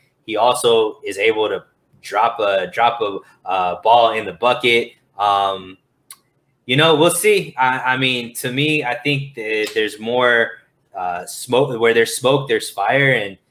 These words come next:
we're hearing a lot of, we're hear-, at least there's a lot of smoke coming out against Trey, about Trey Lance. So we gotta talk about it, man. We traded three first round picks for this guy there, and he, and he's throwing for the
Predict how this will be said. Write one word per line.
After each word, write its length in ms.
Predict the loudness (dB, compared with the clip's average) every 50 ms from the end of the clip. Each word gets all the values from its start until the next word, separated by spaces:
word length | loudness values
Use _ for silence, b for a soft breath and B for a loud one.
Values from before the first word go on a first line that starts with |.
| _ _ _ _
we're 100 | -2 -2
hearing 320 | 0 0 0 0 0 -2 -4
a 60 | -6
lot 320 | -2 0 2 2 4 4
of, 140 | 2 0 -2 -2
we're 140 | -4 -2 -2
hear-, 140 | -2 -2 -2 -2
at 80 | -2
least 200 | -2 -2 0 0
there's 160 | 0 2 4
a 40 | 4
lot 200 | 4 4 4 2
of 80 | 0 -2
smoke 360 | -4 0 2 2 2 2 0
coming 220 | -4 -8 -6 -4
out 160 | -4 -4 -4 -6
against 320 | -8 -12 -16 -18 -18 -18
Trey, 80 | -18 -18 -16
about 300 | -12 -8 -8 -8 -8 -8
Trey 180 | -10 -10 -10 -8
Lance. 240 | -8 -8 -8 -8 -10 b b b b b b
So 160 | 2 4 4
we 100 | 4 6
gotta 220 | 6 4 4 2
talk 300 | 2 2 2 2 2 2
about 280 | 0 2 2 2 2 2
it, 80 | 0
man. 320 | 0 0 2 2 0 -2 -4 -10 _ _
We 140 | -8 -8 -6
traded 440 | -2 0 0 2 2 0 -2 -2 -2
three 240 | 0 0 0 0 0
first 240 | -2 0 0 0 0
round 260 | 0 0 0 0 0
picks 240 | 0 -2 -2 -2 -4
for 140 | -6 -4 -4
this 180 | -2 -4 -4
guy 360 | -4 -2 -2 0 0 -2 -2 -4 -8 _ _ _
there, 280 | 2 4 6 6 6 4 2 2
and 260 | 0 0 0 -2 -4
he, 220 | -4 -4 -4 -4 -4
and 140 | -4 -4
he's 300 | -4 -4 -6 -6 -8 -6
throwing 400 | -2 0 2 2 2 2 0 -2
for 160 | -4 -6 -6 -6
the 80 | -6